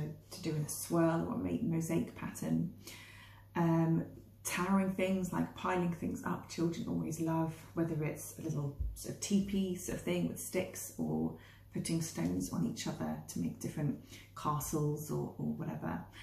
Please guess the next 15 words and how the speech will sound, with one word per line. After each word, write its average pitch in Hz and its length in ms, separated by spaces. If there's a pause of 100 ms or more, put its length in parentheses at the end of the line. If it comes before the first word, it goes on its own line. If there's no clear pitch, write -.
(420)
Um, 175 480
and 220 120
you 226 60
can 233 140
sort - 200
of, - 40 (440)
yeah, 226 260
bring 196 160
up 190 120
conversations 175 580
about 170 160
the 175 60
story 190 600
of, 147 160
like, 151 160